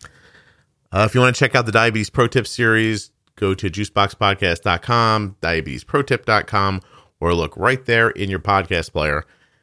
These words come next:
the Diabetes Pro Tip series begins at episode two hundred and ten. If you're newly diagnosed and looking for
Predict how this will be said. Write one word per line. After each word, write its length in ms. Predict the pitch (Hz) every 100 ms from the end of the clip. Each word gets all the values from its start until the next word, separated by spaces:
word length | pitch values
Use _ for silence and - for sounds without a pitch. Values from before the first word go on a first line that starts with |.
| _ -
the 80 | 78
Diabetes 460 | 87 85 80 73
Pro 180 | - 135
Tip 180 | 95 80
series 320 | - 76 -
begins 360 | 104 135 139 117
at 60 |
episode 420 | 80 - - 80
two 160 | - 80
hundred 260 | 87 - -
and 80 |
ten. 400 | - 87 69 50 - _ _ _ _ _ _ _ -
If 200 | 95 92
you're 140 | 113
newly 300 | 113 117 123
diagnosed 720 | 123 120 117 131 139 110 - - -
and 320 | 95 95 95
looking 340 | 110 104 107
for 760 | - - 101 101 98 92 -